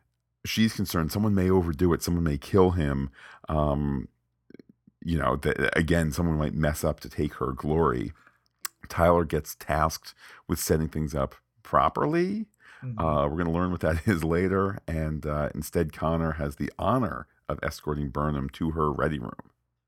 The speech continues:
Speaker 2: And the backstory here, while we've not seen a lot of him, there's a familiarity. We recognize him. She's got this,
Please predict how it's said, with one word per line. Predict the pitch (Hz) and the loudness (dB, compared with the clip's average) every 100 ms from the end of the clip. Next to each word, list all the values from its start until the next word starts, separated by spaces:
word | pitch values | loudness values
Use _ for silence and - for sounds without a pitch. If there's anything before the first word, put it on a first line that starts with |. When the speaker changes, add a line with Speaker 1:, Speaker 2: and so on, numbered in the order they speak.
| _ - | _ -4
Speaker 2:
And | 135 | -2
the | 135 | 0
backstory | 120 123 123 127 - - 143 123 120 113 | 2 2 2 0 -4 -4 -4 -4 -6 -8
here, | 107 127 117 117 117 | -6 -4 -2 0 0
while | 113 120 | 2 4
we've | 147 151 | 4 4
not | 147 147 160 | 6 6 4
seen | - 170 170 | 4 6 6
a | 139 | 4
lot | 123 123 131 120 | 2 4 4 2
of | 113 | -2
him, | 113 101 92 90 85 - - 82 - | -4 -4 -4 -8 -10 -14 -18 -20 -10
there's | - 123 113 | -4 -2 -2
a | 113 | -4
familiarity. | - 147 143 151 151 135 123 120 120 117 117 117 | -2 2 4 6 6 6 6 6 6 4 4 4
We | 95 117 113 | 2 2 4
recognize | 123 123 127 120 113 110 110 | 4 2 0 2 2 2 0
him. | - 110 107 104 104 | 0 0 2 2 0
She's | 104 - 127 120 | 0 2 4 4
got | 139 117 117 | 4 2 2
this, | 113 - - | 0 0 -6